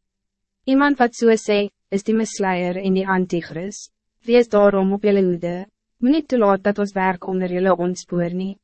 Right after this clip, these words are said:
Julle moet mos nog die volle beloning van God ontvang. Daar is dus twee moontlikhede. Iemand kan vierkant achter die leer oor Jesus bly staan en so aan die kant van die Vader en die Seun bly staan.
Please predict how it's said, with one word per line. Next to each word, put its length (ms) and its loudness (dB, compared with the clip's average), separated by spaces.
Julle 240 2
moet 140 -2
mos 340 4
nog 200 -2
die 120 -4
volle 300 4
beloning 560 0
van 180 -2
God 300 -6
ontvang. 500 -6
Daar 140 4
is 140 -2
dus 300 0
twee 240 2
moontlikhede. 800 0
Iemand 400 0
kan 160 -2
vierkant 560 0
achter 420 -4
die 120 -2
leer 360 0
oor 140 2
Jesus 480 -2
bly 220 0
staan 420 0
en 160 -2
so 240 -2
aan 240 0
die 100 -4
kant 360 0
van 180 0
die 80 -4
Vader 480 0
en 160 -2
die 120 0
Seun 360 -2
bly 200 0
staan. 500 -6